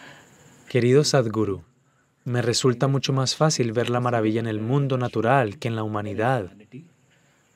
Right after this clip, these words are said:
¿Cómo veo en los seres humanos la misma maravilla que veo en el baile del pavo real? Bueno, él es un ser humano, ¿verdad? No, no, estoy pensando si un pájaro está haciendo una pregunta.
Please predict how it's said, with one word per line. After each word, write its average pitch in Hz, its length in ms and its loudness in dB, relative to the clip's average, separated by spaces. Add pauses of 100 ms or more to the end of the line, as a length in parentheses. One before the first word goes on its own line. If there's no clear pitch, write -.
(100)
¿Cómo 131 320 2
veo 135 180 4
en 135 80 2
los 123 80 0
seres 123 260 0
humanos 120 360 -2
la 117 100 0
misma 113 280 -2
maravilla 113 480 0
que 110 160 -4
veo 107 160 2
en 110 60 -4
el 107 140 -2
baile 113 340 2
del 101 180 -4
pavo 104 280 2
real? 101 480 -2 (2750)
Bueno, 107 680 -4 (2250)
él 131 100 2
es 143 120 2
un 147 100 2
ser 143 160 4
humano, 143 260 4
¿verdad? 107 380 0 (1200)
No, 139 100 2
no, 147 200 4
estoy 147 240 -2
pensando 127 400 2
si - 120 -2
un 113 120 -2
pájaro 131 340 4
está 117 160 -4
haciendo 110 260 -2
una 107 140 0
pregunta. 110 640 -4